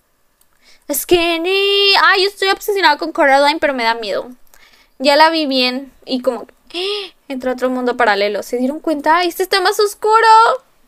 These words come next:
<gasps> Me dio miedo, ¿no? Vean, me dio miedo. Vámonos al otro. Vamos al que vinimos. Al real. Me dio miedo. Dije,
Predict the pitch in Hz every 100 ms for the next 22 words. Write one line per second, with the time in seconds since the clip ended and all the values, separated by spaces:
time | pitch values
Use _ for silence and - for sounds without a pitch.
0 | _ 605 807 960 855 659 605 622 622 -
1 | 370 349 311 262 233 233 254 - _ 480
2 | 427 427 571 571 403 339 302 254 226 226
3 | 269 302 330 277 226 - - 262 - 285
4 | 294 330 302 277 233 202 226 - - 254
5 | 240 240 220 208 220 214 240 147 262 -
6 | - - - - - - _ _ - _
7 | _ 254 269 302 294 220 180 175 233 254
8 | 220